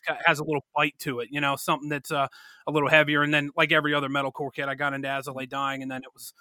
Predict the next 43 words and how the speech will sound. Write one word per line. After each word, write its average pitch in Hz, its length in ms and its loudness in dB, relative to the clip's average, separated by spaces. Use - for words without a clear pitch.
<laughs> - 160 -12
off 143 240 -2
to - 60 -2
the 143 100 -2
races 139 380 -4
from 127 180 -12
there. 127 260 -6
Um, 127 380 2
but, 151 260 4
uh, 143 240 6
so, 196 320 6
I 208 40 -4
mean, 185 240 4
you 170 100 6
meet 196 240 2
the 226 60 -2
guys 180 340 4
in 165 100 0
Plea, 156 460 0
y-, 156 140 -14
you 160 120 2
know, 151 240 4
they, 160 180 2
they 151 140 0
kinda, 165 480 2
they're, 156 180 -10
they're 151 120 -4
fitting - 280 -2
the 156 80 2
vibe 151 320 4
and 147 120 -6
stuff. 143 300 0
Is 147 160 -4
that 202 220 6
about 165 380 6
the 165 100 -4
time 160 460 2
that 143 120 -6
you 156 100 -4
start, 151 560 0
you 165 100 0
know, 143 200 0
writing 156 580 4